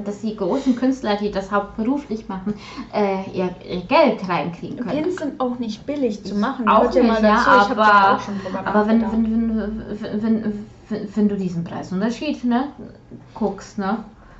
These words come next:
Speaker 2: Also das letzte Mal, als ich geguckt habe, ich wollte einen von dieser Katzengöttin Bastard.
Speaker 1: Ja, Bastard.
Speaker 2: Die finde ich echt toll. Da wollte die für einen Pin, ich glaub sogar fünfzehn Euro.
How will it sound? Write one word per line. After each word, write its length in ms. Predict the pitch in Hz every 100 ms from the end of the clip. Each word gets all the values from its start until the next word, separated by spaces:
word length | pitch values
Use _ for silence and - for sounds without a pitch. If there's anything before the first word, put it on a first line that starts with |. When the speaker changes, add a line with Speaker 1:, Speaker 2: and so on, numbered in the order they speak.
| - - -
Speaker 2:
Also 160 | 254 220
das 120 | 214
letzte 320 | 277 294 330
Mal, 140 | 330 311
als 160 | 302 -
ich 60 |
geguckt 340 | 269 262 359 285
habe, 120 | 240
ich 140 | 233
wollte 260 | 240 262 254
einen 300 | 240 240 -
von 180 | 262 240
dieser 260 | 247 240 233
Katzengöttin 920 | - 240 - 233 220 214 226 220 214 -
Bastard. 400 | 254 311 - 554 571 -
Speaker 1:
Ja, 140 | 247 202 - - -
Bastard. 300 | 208 202 185 - - - - - -
Speaker 2:
Die 60 |
finde 220 | 240 302 285
ich 140 | -
echt 200 | 247 -
toll. 200 | 247 277 - - - - -
Da 120 | 220
wollte 220 | 226 320 359
die 80 | 370
für 180 | 359 -
einen 300 | 294 294 320
Pin, 400 | 320 302 302 - - -
ich 120 | 220
glaub 140 | - 202
sogar 220 | 214 202
fünfzehn 720 | - 262 240 - - 226 202
Euro. 380 | 180 185 170